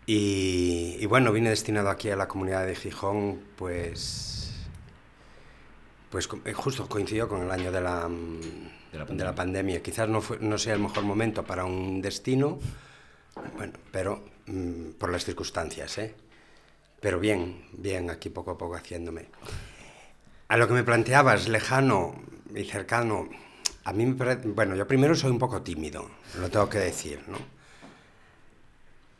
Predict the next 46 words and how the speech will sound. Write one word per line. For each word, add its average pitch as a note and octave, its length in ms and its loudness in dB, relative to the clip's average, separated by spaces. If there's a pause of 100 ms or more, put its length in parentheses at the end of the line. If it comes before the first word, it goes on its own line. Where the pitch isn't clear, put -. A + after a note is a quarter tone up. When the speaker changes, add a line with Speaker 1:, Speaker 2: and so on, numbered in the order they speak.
Speaker 1:
Pero, G2+ 680 6
mm, F#2 760 -2
a G#2 80 -2
mí A2+ 160 4
me A#2 320 0
gusta A2 220 -2
mucho A2 220 0
dejar G#2 240 -4
a G2+ 60 0
la F#2 100 -2
gente G#2 260 -4
su G2+ 180 -8
libertad, E2 580 -6 (160)
o - 60 -14
sea, F2 220 -10
que F2+ 80 -12
tengan F#2+ 320 -6
su, E2+ 840 -8
su - 200 -12
espacio. - 520 -12 (560)
Después F#2+ 280 -6
hay G2 100 0
algunas F#2+ 300 -2
cosas - 300 -6
que G2 100 -8
siempre F2+ 360 -4
uno F#2+ 180 -4
las F2 160 -6
tiene F2+ 260 -4
que, E2+ 460 -4
Speaker 2:
Sí. D2 80 -14
Speaker 1:
que F#2+ 80 -6
guardar, F2 360 -2
porque F#2 180 -6
a F#2+ 40 -2
mí G#2+ 80 2
no A2+ 80 2
me A2 60 2
gusta G#2 240 -2
ser G2 160 -4
políticamente F#2 640 -4
correcto - 380 -2
y - 20 -4
podía F#2 240 -6
decirte F#2+ 400 -2
algo, A2+ 340 2